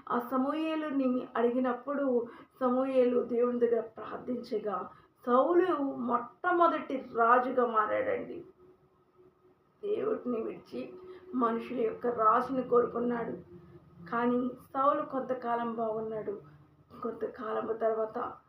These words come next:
సౌలు చేసిన ఒకే ఒక్క తప్పిదము వలన తన రాజుగా, మామూలు రాజుగా మిగిలాడు, కానీ దేవుని ప్రజల మీద రాజుగా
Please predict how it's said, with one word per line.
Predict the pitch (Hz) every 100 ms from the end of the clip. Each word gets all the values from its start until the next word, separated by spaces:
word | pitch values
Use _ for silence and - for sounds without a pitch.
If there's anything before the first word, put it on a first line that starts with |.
| _ _ _
సౌలు | 262 247 277 285 -
చేసిన | 269 262 254
ఒకే | 240 302 311
ఒక్క | 311 -
తప్పిదము | 262 240 247 240 226 214
వలన | 214 214 208 190 185 - _ _ _ _ _ _ _ _ _ _ _ _ _ _ _ _ _ _ _ _ _ _ _ _ -
తన | 220 220 202 - - _ _ _ _ _ _ 247
రాజుగా, | 220 226 - 269 302 339 339 339
మామూలు | 285 240 233 277 302
రాజుగా | 269 269 247 262
మిగిలాడు, | 247 240 233 233
కానీ | 226 220 208 220 220 - _ _ _ _
దేవుని | 269 240 240 269 311 330
ప్రజల | 320 - 254 247 320 330
మీద | 339 302
రాజుగా | 269 233 220 240 247 254 214 202